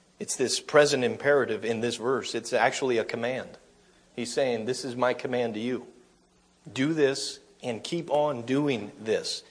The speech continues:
Keep on seeking, keep on learning, keep on investigating me." But what's interesting is I think Jesus doesn't say,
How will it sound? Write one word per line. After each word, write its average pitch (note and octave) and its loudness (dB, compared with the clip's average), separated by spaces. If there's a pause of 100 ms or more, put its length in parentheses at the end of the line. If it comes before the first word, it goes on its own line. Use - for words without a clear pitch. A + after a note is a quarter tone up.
(100)
Keep D3 -4
on C3 4 (260)
seeking, B2+ -2
keep - -6
on A#2+ 0 (120)
learning, B2+ 0
keep C3+ -6
on C3+ 2
investigating A#2+ -2
me." A2+ -4 (1700)
But C#3 4
what's C#3 6
interesting A#2+ 2
is A2+ 0
I A#2 4
think A#2+ -4
Jesus B2 -4
doesn't B2+ 0
say, A#2 2